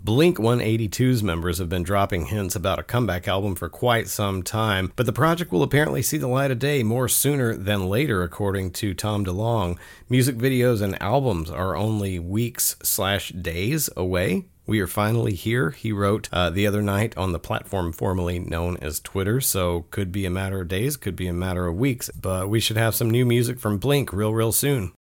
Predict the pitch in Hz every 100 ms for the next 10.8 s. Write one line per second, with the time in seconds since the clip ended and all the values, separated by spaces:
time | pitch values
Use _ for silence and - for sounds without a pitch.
0 | _ - 143 101 113 131 - 117 104 90
1 | 95 92 92 87 - 107 104 101 95 95
2 | - 117 120 - 101 123 117 - 95 87
3 | 87 82 98 82 - - 87 - 95 87
4 | 87 87 85 - 101 92 98 90 - 104
5 | - 87 - 110 98 98 92 - - 98
6 | 98 95 90 85 95 120 127 104 104 98
7 | 107 104 95 98 92 110 123 110 - 95
8 | - 156 131 95 82 - 92 87 82 107
9 | 110 - 120 127 95 87 85 - 117 107
10 | 92 85 - 131 143 85 85